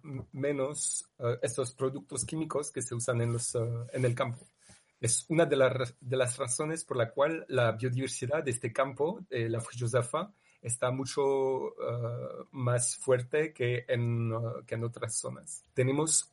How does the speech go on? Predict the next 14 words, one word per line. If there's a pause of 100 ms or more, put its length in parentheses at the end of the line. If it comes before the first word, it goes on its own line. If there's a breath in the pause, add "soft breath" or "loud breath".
muchísimos
espacios
vacíos,
muchísimas,
eh,
muchísimos
espacios
de
oficinas
que
tienen
que
estar
reconvertidos